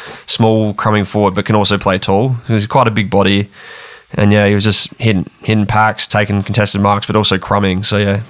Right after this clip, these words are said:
pretty impressive sort of game. I don't think you'll see much midfield time. I don't think he'll pump out tons.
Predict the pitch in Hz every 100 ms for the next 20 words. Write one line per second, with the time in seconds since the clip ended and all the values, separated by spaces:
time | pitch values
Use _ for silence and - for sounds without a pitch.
0 | - - 139 120 110 110 104 107 101 104
1 | 101 107 104 104 104 - - - - 123
2 | 120 120 113 107 104 101 98 98 98 98
3 | 101 104 101 101 98 98 92 - 95 -
4 | 104 104 101 98 - 104 101 107 127